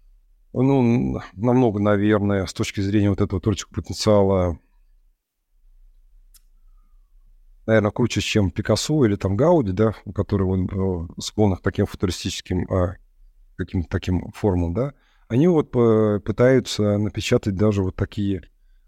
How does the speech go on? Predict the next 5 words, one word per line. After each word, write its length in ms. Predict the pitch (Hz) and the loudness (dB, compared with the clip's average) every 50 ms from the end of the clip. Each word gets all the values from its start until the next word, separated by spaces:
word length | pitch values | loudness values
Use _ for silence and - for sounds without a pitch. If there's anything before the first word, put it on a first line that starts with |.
| _ - - 98 | _ -8 -8 -6
сложные 500 | - - 107 110 110 98 92 95 90 85 | -2 0 2 2 2 2 2 0 -2 -2
футуристические 680 | - - - 95 - - - 101 - - - - 101 | -6 -6 -8 -8 -6 -4 -6 -6 -6 -8 -6 -6 -6
формы 380 | - - 101 95 95 92 95 | -4 -2 -2 -2 0 0 0
изделия, 400 | 98 98 98 95 87 82 80 80 | 0 0 0 0 0 -2 -2 -4
да. 220 | 78 - 120 131 | -4 -4 -4 -6